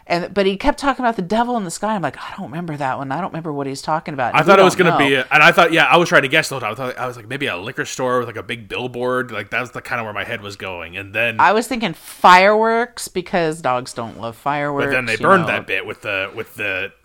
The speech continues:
Speaker 2: P T S D,
Speaker 1: Right.
Speaker 2: which was good. Again,
Speaker 1: Right.
Speaker 2: another, like, another, I'm like, "Oh."
Speaker 1: That was a good, that was good.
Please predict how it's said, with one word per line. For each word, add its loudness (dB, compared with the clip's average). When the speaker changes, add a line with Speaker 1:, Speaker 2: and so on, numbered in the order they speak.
Speaker 2:
P -8
T -4
S 4
D, -2
Speaker 1:
Right. -12
Speaker 2:
which 0
was -2
good. 4
Again, 4
Speaker 1:
Right. 2
Speaker 2:
another, 6
like, 0
another, 0
I'm -2
like, -2
"Oh." 2
Speaker 1:
That 2
was 0
a 0
good, 2
that -2
was -4
good. -4